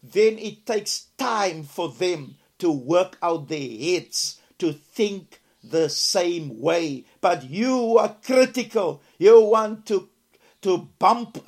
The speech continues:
against other people's head, and, and, and you're hard-headed, my God help you. Amen. So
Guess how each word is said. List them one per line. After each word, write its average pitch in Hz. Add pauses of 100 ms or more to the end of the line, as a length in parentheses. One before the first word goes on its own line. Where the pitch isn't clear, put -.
(200)
against 196
other 226
people's 220
head, 156 (500)
and, 160
and, 160
and 156
you're 156
hard-headed, 208 (140)
my 190 (160)
God 208
help 220
you. 208 (240)
Amen. 226 (220)
So 233